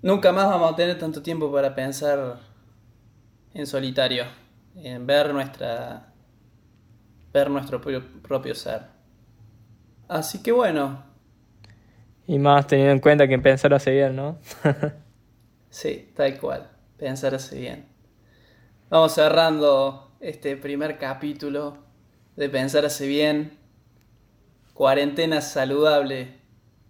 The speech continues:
Speaker 1: el primer tema que tocamos. Ojalá le estén pasando una buena cuarentena, que estén bien en casa. Sigan este canal, les prometo que va a haber más podcasts,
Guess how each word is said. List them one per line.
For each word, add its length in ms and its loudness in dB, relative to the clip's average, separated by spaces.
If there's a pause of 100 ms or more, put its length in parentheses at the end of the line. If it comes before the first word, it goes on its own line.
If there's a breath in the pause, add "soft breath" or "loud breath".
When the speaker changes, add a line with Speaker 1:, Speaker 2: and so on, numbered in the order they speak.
(200)
Speaker 1:
el 160 -12
primer 380 -10
tema 320 -10
que 100 -14
tocamos. 840 -8 (960)
Ojalá 300 4
le 60 0
estén 520 -10
pasando 360 -4
una 80 -8
buena 240 -6
cuarentena, 800 -6 (100)
que 80 -20
estén 200 -10
bien 160 -2
en 80 -4
casa. 560 -4 (1300)
Sigan 380 0
este 200 -6
canal, 480 -2
les 140 -8
prometo 440 -4
que 80 -6
va 120 -2
a 20 2
haber 420 0 (140)
más 680 -8 (400)
podcasts, 640 -2